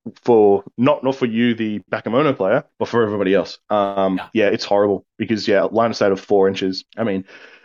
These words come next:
Speaker 1: this would be something that you're gonna play, um, yeah, when you wanna tr-, try to do some of your shifty sena-, uh, shenanigans. Uh, yeah, and just the fact that you'll be able to surprise people as well. Um, you, sorry, not surprise. So you'll be able to, like, limit their ability to get in combat with you.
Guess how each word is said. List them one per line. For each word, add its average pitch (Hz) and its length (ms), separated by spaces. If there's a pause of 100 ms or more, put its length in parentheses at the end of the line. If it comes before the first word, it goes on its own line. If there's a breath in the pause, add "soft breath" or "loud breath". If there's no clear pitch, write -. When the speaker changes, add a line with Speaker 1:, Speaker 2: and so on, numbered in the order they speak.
(140)
Speaker 1:
this 143 300
would 143 80
be 127 80
something 117 260
that 110 160
you're 110 100
gonna 101 120
play, 98 600 (240)
um, 95 460 (100)
yeah, 101 100
when 101 320
you 107 140
wanna 98 220
tr-, - 160
try - 240
to 95 60
do 98 100 (100)
some 95 180
of 92 60
your 92 220 (280)
shifty - 320
sena-, 95 380
uh, 95 160
shenanigans. 98 640 (140)
Uh, 90 920
yeah, 95 420
and 101 160
just - 140
the - 60
fact 98 180
that 98 100
you'll 95 140
be 95 80
able 92 100
to 90 80
surprise 87 420
people 90 280
as 82 120
well. 87 280 (320)
Um, 82 400 (120)
you, 113 280
sorry, - 240
not - 160
surprise. - 300
So 110 80
you'll 101 160
be 110 100
able 101 160
to, 98 160
like, 90 220 (100)
limit 104 380
their 101 340 (140)
ability 92 440
to - 100
get 98 120
in 92 80
combat 90 320
with 82 100
you. 78 160